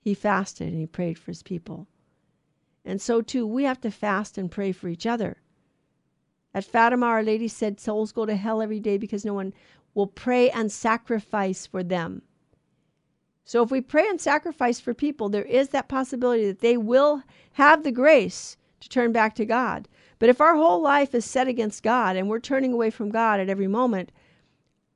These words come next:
don't think that all of a sudden at the moment of our death, we're gonna all of a sudden say, "Oh, oh, wait a minute, I made a mistake."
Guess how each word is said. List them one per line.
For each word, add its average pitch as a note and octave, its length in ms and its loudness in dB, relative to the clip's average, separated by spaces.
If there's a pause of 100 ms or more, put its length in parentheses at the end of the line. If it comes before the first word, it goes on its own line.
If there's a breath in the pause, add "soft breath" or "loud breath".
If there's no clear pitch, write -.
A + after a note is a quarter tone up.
(160)
don't C4+ 260 4
think C#4+ 200 2
that A#3+ 100 2
all A#3 140 6
of A#3 40 2
a A3+ 40 -2
sudden A#3 300 0
at G#3+ 140 -4
the G#3+ 60 -4
moment G#3+ 280 0
of G3 80 -2
our F#3+ 100 2
death, C4 280 -2
we're G3 80 4
gonna G3 160 4
all G3 120 2
of - 20 0
a G3+ 40 -2
sudden G3+ 220 -2
say, G3+ 120 0
"Oh, A3+ 360 4
oh, F#3+ 240 0
wait A#3 180 2
a A3 40 -2
minute, F#3+ 180 -4
I F3+ 40 -4
made G#3 160 -2
a F#3+ 40 -4
mistake." F3+ 420 -6